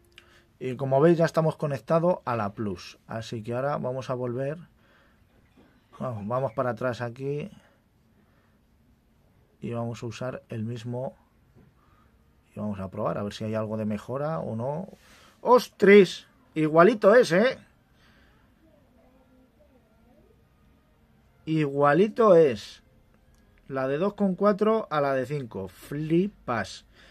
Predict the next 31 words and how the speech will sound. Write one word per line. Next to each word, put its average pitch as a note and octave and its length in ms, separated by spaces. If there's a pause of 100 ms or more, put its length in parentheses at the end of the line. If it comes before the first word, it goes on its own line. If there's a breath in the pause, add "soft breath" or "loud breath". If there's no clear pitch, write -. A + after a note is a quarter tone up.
(160 soft breath)
la C3 140
diferencia B2 580
que G2+ 120
hay. D2+ 200 (960 soft breath)
Diez C#3 440
veces G#2+ 440
más. - 520 (120)
Te-, - 120
bueno, A#2 240
tenemos A#2 280
aquí C#3 200
el C#3 80
resultado C3 440
del C#3 120
anterior. C#3 640 (1120 soft breath)
De C3+ 180
treinta C3 360
y - 20
ocho, F#3 200
más E3+ 260
de E3 100
diez C#3 300
veces A2+ 440
de A#2+ 120
diferencia. G#2 640
Y C#3 100
aquí, B2+ 220
fijaros, C#3 420
aquí A2+ 220
sí E3+ 120
que D3+ 280